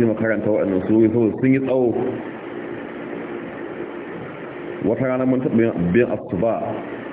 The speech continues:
ran, ran, ran, ran Juma'a a haramin Makka. Wallahi limamin da ya karanta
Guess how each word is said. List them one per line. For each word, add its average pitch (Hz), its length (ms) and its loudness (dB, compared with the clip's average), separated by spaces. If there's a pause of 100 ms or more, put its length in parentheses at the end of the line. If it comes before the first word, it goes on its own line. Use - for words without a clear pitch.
(120)
ran, 117 400 2
ran, 117 220 2 (400)
ran, 120 160 2 (280)
ran 117 280 2
Juma'a 113 360 4 (200)
a 101 80 -6
haramin 107 440 2
Makka. 104 320 -2 (2500)
Wallahi 123 400 4
limamin 120 400 4
da 110 80 4
ya 110 40 0
karanta 113 420 0